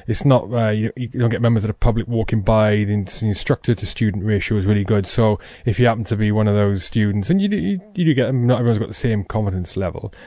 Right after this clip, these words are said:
If you get one of those, if you're one of those students, um,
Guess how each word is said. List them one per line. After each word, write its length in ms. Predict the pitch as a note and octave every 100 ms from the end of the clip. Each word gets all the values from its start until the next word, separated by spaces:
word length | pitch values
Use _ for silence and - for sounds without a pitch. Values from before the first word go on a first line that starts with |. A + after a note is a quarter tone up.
| -
If 80 | A2+
you 60 | G#2+
get 160 | A2
one 140 | A2+ A2
of 40 |
those, 240 | G#2+ G#2 G2
if 100 | A2
you're 80 |
one 80 | A2+
of 60 | G#2+
those 100 | G2+
students, 680 | - A2 G#2+ G#2 G2 -
um, 560 | G#2+ G2+ G2+ G2 G2 F#2